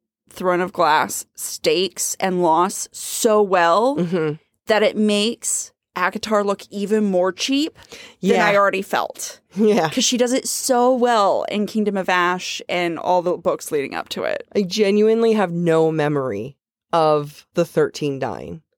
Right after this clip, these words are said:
Speaker 2: I don't even know how they did it, so don't tell me, 'cause I'm gonna
Speaker 1: Oh, um,
Speaker 2: re-listen
Speaker 1: I
Speaker 2: to it.
Speaker 1: won't.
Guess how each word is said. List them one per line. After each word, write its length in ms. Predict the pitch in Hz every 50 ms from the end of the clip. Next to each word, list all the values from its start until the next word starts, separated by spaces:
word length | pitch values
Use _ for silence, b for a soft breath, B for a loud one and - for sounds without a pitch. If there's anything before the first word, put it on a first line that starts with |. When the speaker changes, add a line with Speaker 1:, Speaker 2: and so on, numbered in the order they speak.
| _ _ _ _ _ _ -
Speaker 2:
I 80 | - 196
don't 140 | 196 214 220
even 180 | 208 214 208
know 100 | 190 170
how 160 | 175 180 165
they 140 | 156 151 143
did 160 | 139 156 147 127
it, 140 | 104 - -
so 80 | 170
don't 180 | 165 175 170 156
tell 140 | 175 143 131
me, 100 | 135 139
'cause 80 | -
I'm 80 | 156 143
gonna 160 | 147 208 196
Speaker 1:
Oh, 40 | 190
um, 80 | 185 180
Speaker 2:
re-listen 320 | 160 151 151 156 160 170
Speaker 1:
I 20 | 185
Speaker 2:
to 80 | 160
it. 40 | 143
Speaker 1:
won't. 280 | 143 143 135 92 -